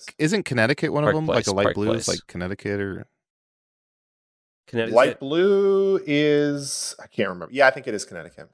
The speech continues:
Speaker 3: Anyway, that's, we're getting off track. This is
Speaker 2: I'm, I'm saying Baltic Avenue 'cause I, I, I'll
Speaker 3: Baltic
Speaker 2: take the
Speaker 3: is
Speaker 2: L.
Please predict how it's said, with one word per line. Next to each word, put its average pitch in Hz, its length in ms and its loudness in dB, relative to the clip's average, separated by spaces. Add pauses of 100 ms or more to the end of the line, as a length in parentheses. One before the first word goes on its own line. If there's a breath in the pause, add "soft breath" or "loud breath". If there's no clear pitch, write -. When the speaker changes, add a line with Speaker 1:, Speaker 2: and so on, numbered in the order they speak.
Speaker 3:
Anyway, 117 380 4
that's, 143 280 6
we're 120 60 -16
getting 139 180 2
off 120 220 4
track. 101 300 2
This - 180 -2
is - 60 2
Speaker 2:
I'm, 202 240 4
I'm 226 180 2
saying 247 200 0
Baltic 170 380 2
Avenue 127 340 4
'cause 123 160 0
I, 120 160 6
I, 110 200 2
I'll 110 120 -6
Speaker 3:
Baltic 123 200 6
Speaker 2:
take 107 160 -4
the 104 60 2
Speaker 3:
is 107 40 4
Speaker 2:
L. 101 120 6